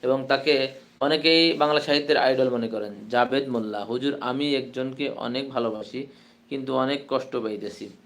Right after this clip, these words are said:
জি ভাইয়া, ভালোবাসেন, ভালোবাসতে থাকেন, আল্লাহ তাআলা এবং তার রসুলের জন্য ভালোবাসেন। আহ, ইনশাআল্লাহ, আহ, এর প্রতিদান আল্লাহ তাআলা আপনাকে দিবেন।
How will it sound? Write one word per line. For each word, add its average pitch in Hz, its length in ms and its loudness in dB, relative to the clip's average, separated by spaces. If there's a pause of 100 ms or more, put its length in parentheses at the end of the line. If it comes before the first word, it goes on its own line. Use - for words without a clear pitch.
(480)
জি 143 120 2
ভাইয়া, 147 300 6
ভালোবাসেন, 160 640 4
ভালোবাসতে 143 480 2
থাকেন, 151 460 0
আল্লাহ 135 260 0
তাআলা 139 340 4
এবং 131 200 0
তার 131 120 0
রসুলের 143 280 0
জন্য 147 220 -2
ভালোবাসেন। 143 580 2 (580)
আহ, 127 540 0
ইনশাআল্লাহ, 143 600 2 (280)
আহ, 123 180 0
এর 143 140 2
প্রতিদান 143 360 2
আল্লাহ 139 300 4
তাআলা 143 240 4
আপনাকে 139 320 0
দিবেন। 131 360 -2